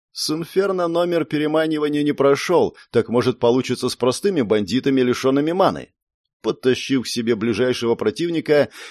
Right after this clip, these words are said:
я убрал блокировку с головы и прохрипел, с трудом проговаривая слова. "У тебя минута, чтобы сделать выбор. Либо ты приносишь клятву верности на крови клану Бурого Медведя, либо я тебя убиваю.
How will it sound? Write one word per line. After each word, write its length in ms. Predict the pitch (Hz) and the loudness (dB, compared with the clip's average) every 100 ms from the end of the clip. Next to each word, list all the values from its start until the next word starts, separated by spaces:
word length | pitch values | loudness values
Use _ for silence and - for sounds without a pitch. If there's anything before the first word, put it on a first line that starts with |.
| - | -2
я 200 | 143 202 | 2 2
убрал 520 | - 175 147 147 147 | 2 0 4 4 4
блокировку 640 | 123 135 123 123 117 127 | 4 2 2 2 2 -2
с 80 | 107 | -2
головы 560 | 90 131 123 104 101 95 _ - | 2 4 4 2 -2 -4 _ -6
и 120 | 160 | -4
прохрипел, 840 | - 151 139 127 - 135 139 135 - | 2 2 4 -2 0 4 4 2 -6
с 180 | - | -6
трудом 420 | - 135 104 113 120 | 0 2 4 2 2
проговаривая 680 | 139 123 123 92 95 92 98 | 2 4 2 2 2 2 2
слова. 480 | - 117 60 - _ _ _ _ _ | 0 0 -2 -8 _ _ _ _ _
"У 160 | - 117 | -2 0
тебя 300 | 127 127 127 | 2 2 4
минута, 440 | 127 127 143 135 123 | 4 4 4 4 2
чтобы 280 | - 123 | 0 2
сделать 400 | 123 107 127 117 | 2 4 4 4
выбор. 320 | 107 87 71 - - _ - | 0 -4 -6 -10 -20 _ -6
Либо 340 | 104 131 139 | 0 2 4
ты 120 | 135 | 2
приносишь 500 | 135 131 131 123 123 | 2 2 2 2 0
клятву 320 | - 127 117 120 | 2 2 4 4
верности 460 | 123 120 123 - | 4 4 2 2
на 160 | 127 117 | 2 2
крови 260 | 123 117 | 2 2
клану 320 | 123 120 120 113 | 2 2 2 2
Бурого 320 | 117 120 120 | 4 4 4
Медведя, 460 | 117 101 131 127 | 2 0 2 2
либо 260 | 117 120 113 | 2 2 2
я 180 | 110 113 | 4 2
тебя 280 | 120 107 98 | 2 2 2
убиваю. 560 | 95 104 76 64 50 | 2 -2 -4 -8 -12